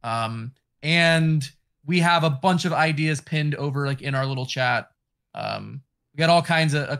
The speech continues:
all kinds of things. Um, I think next week we might have, like, a longer form discussion. A lot of the stuff we have is, is longer, longer form style stuff, uh, that we have pinned.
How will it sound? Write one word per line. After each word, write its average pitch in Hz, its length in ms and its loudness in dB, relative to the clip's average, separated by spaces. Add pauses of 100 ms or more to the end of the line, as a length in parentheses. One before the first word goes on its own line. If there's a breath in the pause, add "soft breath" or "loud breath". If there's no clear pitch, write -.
all 147 240 -4
kinds 143 320 -6
of 135 100 -6
things. 131 580 -6 (360)
Um, 104 320 -12
I 147 100 0
think 214 180 0
next 196 200 0
week 208 140 -2
we 185 80 0
might 160 160 2
have, 156 160 2
like, 151 120 -2
a 156 60 -2
longer 143 380 -2
form 151 240 -6
discussion. 151 400 -4
A 143 40 -2
lot 139 120 2
of 131 80 -4
the 135 60 -4
stuff 135 200 -8
we 135 80 -8
have 123 240 0
is, 120 160 -10
is 123 180 -10
longer, 120 540 -8 (380)
longer 139 340 0
form 123 460 -4
style 113 340 -2
stuff, 113 480 -8 (480)
uh, 117 240 0
that 120 100 -2
we 131 100 -4
have 123 120 -6
pinned. 175 400 2